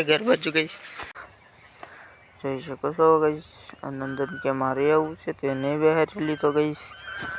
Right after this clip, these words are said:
હવે આપણે જઈએ નાહવાની તરફ. ચલો ગાઈસ, ચલતે નાહવાની તરફ. હવે આપણે આવી ગયા છીએ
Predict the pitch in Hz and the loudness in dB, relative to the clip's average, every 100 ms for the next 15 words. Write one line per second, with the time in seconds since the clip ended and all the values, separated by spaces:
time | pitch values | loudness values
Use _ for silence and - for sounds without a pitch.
0 | - - 135 139 139 131 135 131 131 135 | -12 -8 -2 2 4 2 0 -2 -2 -2
1 | 131 131 131 139 156 160 156 156 151 160 | -2 0 2 4 4 2 0 2 4 2
2 | - - 156 165 156 143 139 139 - - | -2 -2 2 4 4 4 2 -2 -4 0
3 | 160 160 139 143 143 143 156 165 147 143 | 0 0 0 0 0 2 2 4 4 2
4 | - 139 135 135 - - - - - - | 0 2 2 0 -6 -20 -20 -20 -18 -16
5 | - - - 147 139 139 143 135 139 143 | -16 -4 6 10 10 10 10 10 10 8
6 | 139 143 139 139 139 139 | 6 6 6 6 2 4